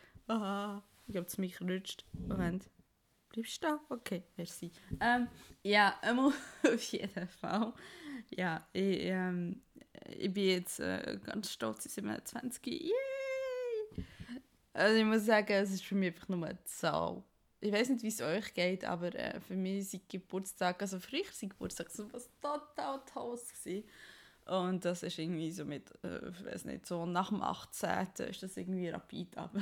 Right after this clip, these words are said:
<laughs> es ist nicht mehr so wichtig und ja, und ich fühle mich auch nicht wie siebenundzwanzig, aber es hängt, das, das, äh, hängt wohl eher damit zusammen, dass ich halt quasi auf der Entwicklungsstufe bin, wo weniger,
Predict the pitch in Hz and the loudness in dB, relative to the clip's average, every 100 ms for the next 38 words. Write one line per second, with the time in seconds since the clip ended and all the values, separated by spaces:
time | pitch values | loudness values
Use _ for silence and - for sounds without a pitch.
0 | 220 - 277 262 294 - 233 190 185 170 | 2 8 10 10 8 8 8 6 2 -2
1 | - - 190 190 - 175 170 - - - | -4 -2 -2 -2 -2 -4 -4 -10 -16 -16
2 | - - - - - - 196 185 - - | -16 -20 -20 -16 0 2 4 2 -2 -8
3 | - 180 - - - - 170 165 185 - | -6 -4 -4 -6 -6 -6 -8 -8 -10 -8
4 | 208 196 - - - 190 - - 175 175 | -8 -8 -8 -6 -6 -6 -8 -6 -2 -2
5 | 185 180 175 185 - - 175 - 180 - | -2 -2 -2 -2 -6 -14 -12 -8 -8 -8
6 | - - 180 190 226 - 190 170 185 196 | -8 -8 0 2 2 2 0 2 2 2
7 | 196 190 175 - 185 185 185 175 - - | 0 -4 -4 -4 -2 0 -2 -4 -8 -12
8 | - - - _ 190 190 185 - 180 190 | -20 -20 -20 _ 2 2 2 2 2 2
9 | 190 190 - 190 - 214 214 - - - | 2 -2 0 -2 -2 -6 -6 -12 -12 -6
10 | 214 214 214 196 - 196 196 180 180 180 | -2 -2 -2 -4 -2 0 0 0 0 0
11 | 185 - - - - 190 185 196 190 185 | -2 -6 -8 -10 -6 0 0 0 0 0
12 | 185 | 0